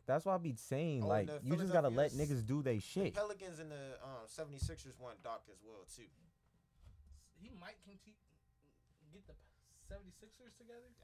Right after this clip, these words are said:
Speaker 2: I don't, I don't know about the Pelicans. I don't think Zion, he can coach Zion. Hell no. Get that nigga up out of here. Don't, don't put him around Zion.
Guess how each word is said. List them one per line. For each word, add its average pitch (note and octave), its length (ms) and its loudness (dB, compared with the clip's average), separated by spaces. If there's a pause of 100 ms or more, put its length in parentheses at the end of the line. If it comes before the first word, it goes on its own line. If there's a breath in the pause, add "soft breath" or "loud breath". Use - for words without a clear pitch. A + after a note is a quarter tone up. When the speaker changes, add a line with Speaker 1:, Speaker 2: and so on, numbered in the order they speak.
Speaker 2:
I D3+ 60 -8
don't, D#3+ 240 -8
I D3 80 -6
don't E3 160 -6
know D#3+ 140 -4
about A#2+ 180 -10
the - 80 -20
Pelicans. A2 400 -14
I A#2+ 60 -12
don't C#3 180 -12
think C3+ 180 -16
Zion, B2+ 240 -10 (160)
he C3+ 60 -18
can - 160 -20
coach B2 220 -12
Zion. A2 160 -14 (280)
Hell A#2 220 -16
no. F2 80 -20 (100)
Get A2+ 120 -20
that B2+ 120 -18
nigga A2+ 200 -20
up F#2+ 120 -20
out F#2 120 -18
of - 40 -20
here. - 140 -20
Don't, C3 180 -18 (160)
don't C#3+ 120 -20
put B2+ 100 -20
him A2 160 -20
around F#2 240 -18
Zion. E2+ 320 -20